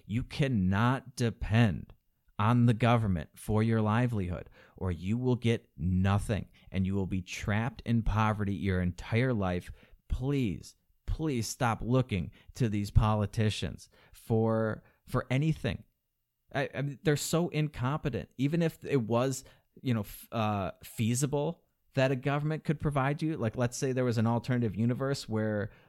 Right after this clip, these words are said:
the government didn't have to steal from people to give to others, and that there was some way that they could actually provide. They ca-, they're so incompetent i-, on every single level, and the bigger they get, the, the more incompetent and wasteful they are.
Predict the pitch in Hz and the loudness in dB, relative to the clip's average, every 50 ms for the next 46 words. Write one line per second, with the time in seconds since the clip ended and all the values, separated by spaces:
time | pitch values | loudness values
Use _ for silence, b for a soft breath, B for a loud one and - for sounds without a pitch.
0 | b b - 110 95 - 113 113 113 120 117 101 - 104 104 110 123 123 123 117 | b b -4 -4 -2 0 -2 0 0 0 0 0 0 0 0 2 2 2 2 0
1 | 120 - 123 117 - - - 117 113 120 123 - 131 123 - 127 120 131 - 147 | -2 -2 -4 -4 -4 -4 -2 -2 -2 -2 -2 -2 -4 -4 -2 -2 -4 -2 -2 -2
2 | 139 131 - - 110 87 85 - 104 110 107 - 131 87 - 110 117 131 127 151 | -2 -2 -2 -4 -4 -4 -2 -2 -2 -2 0 -2 -2 -2 -2 -2 -2 -4 -4 -6
3 | 147 - - _ _ _ 107 104 104 110 - - 107 104 104 98 - - 113 120 | -10 -14 -18 _ _ _ -4 -2 -2 -2 -2 -2 -4 -4 -4 -4 -4 -2 -2 0
4 | 127 104 107 120 127 110 107 92 - 104 107 - 107 98 104 113 131 120 - - | 0 0 0 -2 -2 -2 -4 -4 -4 -4 -4 -2 -2 -2 -2 -2 -2 -4 -4 -4
5 | 120 113 - 110 95 107 110 120 B B B B B B - 113 - _ _ - | -4 -4 -4 -2 -2 0 -2 -2 B B B B B B -14 -14 -14 _ _ -20
6 | - - - 135 147 143 - - 175 - 135 143 135 127 - - - 160 180 - | -16 -8 -2 -2 -2 -2 -2 -6 -8 -4 -2 -2 -2 -2 -2 -2 0 0 0 0
7 | - 143 - 151 147 - 131 139 - - - - 101 95 64 - - _ - 120 | 0 0 -2 -2 -2 -2 -2 -2 -2 -2 -2 -4 -4 -4 -6 -8 -12 _ -6 -6
8 | 117 - - - - _ 131 131 131 - - 131 147 147 151 160 165 156 - - | -6 -6 -8 -12 -6 _ -2 0 0 0 -2 -2 -2 -2 -2 -2 -4 -2 -2 -2
9 | 151 147 156 156 151 139 131 110 113 127 139 131 101 - - b b b b b | 0 0 2 2 2 0 0 0 0 0 0 -2 -4 -8 -8 b b b b b
10 | b b b 127 139 131 123 117 101 - - 107 127 143 165 165 147 156 143 123 | b b b -2 0 0 0 -2 -2 0 0 0 2 2 0 0 0 0 -2 -2
11 | 107 104 107 117 - - b b b b b b - - 131 127 110 - - 123 | -2 -4 -4 -4 -6 -10 b b b b b b -6 -4 -2 -2 -2 -4 -4 -2
12 | 123 120 117 123 131 139 143 139 139 143 127 - 135 135 131 139 - 156 143 143 | 0 0 0 0 0 0 0 0 0 0 -2 0 0 0 0 2 0 0 -2 -2
13 | 131 - 113 110 95 101 104 123 139 - - - - 143 135 131 127 123 127 127 | -2 0 0 0 2 2 2 0 0 -2 -6 -6 -4 -2 -2 0 0 0 0 0
14 | 143 147 - - | -2 -4 -8 -12